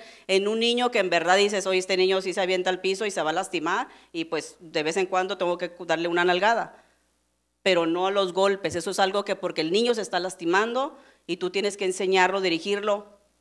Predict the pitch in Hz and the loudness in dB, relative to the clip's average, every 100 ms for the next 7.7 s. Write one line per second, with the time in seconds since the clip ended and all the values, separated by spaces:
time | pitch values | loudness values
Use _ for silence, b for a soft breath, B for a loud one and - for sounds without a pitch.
0 | _ _ 131 190 180 - 185 190 208 226 | _ _ -10 -4 -2 4 4 6 4 4
1 | 226 226 226 208 208 226 233 254 240 240 | 6 6 6 4 4 4 6 4 4 2
2 | 220 208 233 214 190 196 208 220 220 B | 0 -2 -2 -2 2 2 4 2 0 B
3 | B _ _ _ _ - - 175 190 180 | B _ _ _ _ -16 -2 0 4 4
4 | 156 - B B B 202 226 277 262 254 | 4 -4 B B B -6 -2 0 0 0
5 | 262 254 214 208 208 220 196 190 175 151 | -2 -2 -2 2 2 0 0 2 2 0
6 | 185 185 220 240 247 247 233 208 175 214 | -4 0 2 2 2 4 4 2 -6 -6
7 | 214 202 170 233 240 190 151 | -2 -2 -2 -4 -6 -6 -8